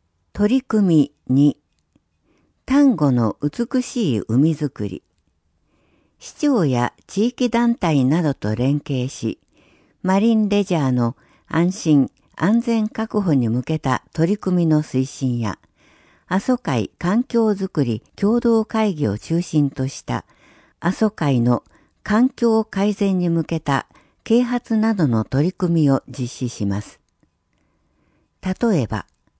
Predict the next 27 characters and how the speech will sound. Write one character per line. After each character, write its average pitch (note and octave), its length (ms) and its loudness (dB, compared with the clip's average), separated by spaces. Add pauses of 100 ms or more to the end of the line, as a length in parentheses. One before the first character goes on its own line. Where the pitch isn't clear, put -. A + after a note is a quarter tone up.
(540)
水 C4+ 300 2
上 B3+ 260 0
オ - 80 -2
ー A3 200 0
ト G#3 180 -2
バ C#3+ 160 0
イ A2+ 100 0
の A2 240 0 (180)
安 G#3+ 280 2
全 A3 260 0
航 G#3+ 260 0
行 A#2 260 -4
に G#2 120 0
向 G2+ 160 -2
け A#2 160 -6
て、 - 240 -4 (600)
海 A3 260 2
面 A3 340 2
利 F3+ 140 0
用 G3+ 260 2
ル D#3+ 220 0
ー - 20 -2
ル、 - 220 -6 (520)
自 D3+ 180 -4
主 D3+ 120 -4
規 E3+ 220 -4
制、 G#2+ 360 -4